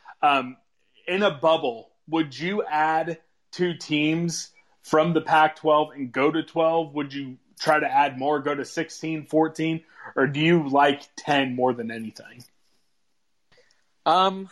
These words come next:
Speaker 2: I'd be good with anywhere between ten and twelve.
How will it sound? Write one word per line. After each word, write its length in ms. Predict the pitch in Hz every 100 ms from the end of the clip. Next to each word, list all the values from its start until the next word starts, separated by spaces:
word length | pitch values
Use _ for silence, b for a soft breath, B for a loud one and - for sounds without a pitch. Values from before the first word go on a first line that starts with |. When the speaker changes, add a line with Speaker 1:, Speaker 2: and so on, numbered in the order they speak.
| -
Speaker 2:
I'd 220 | 160 202
be 80 | 208
good 220 | 147 151
with 180 | 135 127
anywhere 560 | 135 139 143 139 135 135
between 640 | 117 113 - 139 131 123
ten 280 | 117 - 117
and 160 | 110 107
twelve. 420 | - 104 71 -